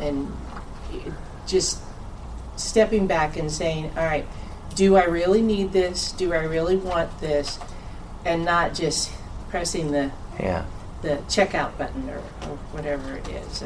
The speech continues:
Speaker 2: Long, long time ago, when I would be roaming the Sears Craftsman store, you know,
Speaker 1: Mm-hmm.
Speaker 2: when they had those, uh, and you'd see something, you'd see something I, I, I thought I wanted, I, I would say,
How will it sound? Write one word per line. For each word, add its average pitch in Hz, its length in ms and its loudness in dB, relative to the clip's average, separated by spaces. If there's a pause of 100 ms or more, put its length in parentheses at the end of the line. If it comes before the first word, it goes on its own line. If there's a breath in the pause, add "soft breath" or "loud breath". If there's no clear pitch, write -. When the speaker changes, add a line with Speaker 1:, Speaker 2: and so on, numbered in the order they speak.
Speaker 2:
Long, 254 600 8
long 208 360 10
time 170 300 8
ago, 117 520 6 (1080 loud breath)
when 123 160 8
I 117 100 8
would 117 260 6
be 120 320 6 (120)
roaming 135 560 8
the 113 120 2
Sears 123 760 6 (400)
Craftsman 120 580 4
store, 117 580 8
you 110 120 6
know, 110 400 8
Speaker 1:
Mm-hmm. - 80 -2
Speaker 2:
when 117 120 2
they 104 100 6
had 110 220 4
those, 107 360 4 (480 loud breath)
uh, 113 520 6 (580 loud breath)
and 123 440 6
you'd 123 140 2
see 175 240 6
something, 160 560 8
you'd 127 80 4
see 208 140 8
something 190 340 10
I, 165 60 12 (100)
I, 139 420 8
I 131 60 6
thought 160 220 10
I 156 100 10
wanted, 143 440 8
I, 120 120 10 (160)
I 127 80 8
would 117 160 6
say, 117 160 8